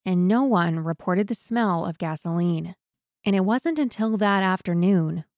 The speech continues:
when Jay received the call about the murders, that he appeared visibly shaken. Though there wasn't enough evidence for police to arrest Jay,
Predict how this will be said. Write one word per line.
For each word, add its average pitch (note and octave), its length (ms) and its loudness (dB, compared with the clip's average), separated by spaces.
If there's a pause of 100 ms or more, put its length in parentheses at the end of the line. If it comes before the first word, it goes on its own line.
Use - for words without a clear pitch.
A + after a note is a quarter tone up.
(120)
when F3 140 -2
Jay F3 200 0
received A3 520 0
the F#3+ 100 -2
call G3 540 -2
about E3+ 260 -4
the F3+ 60 -2
murders, E3+ 640 0 (320)
that F#3 140 -8
he G#3 180 2
appeared F#3 680 0 (180)
visibly F#3 440 2
shaken. F3 560 -4 (720)
Though F#3+ 140 2
there F#3+ 140 4
wasn't F#3+ 300 2
enough F3+ 260 0
evidence F#3 520 2
for F3 120 -4
police F#3+ 460 0
to A#3+ 120 -2
arrest G3+ 540 0
Jay, E3+ 480 0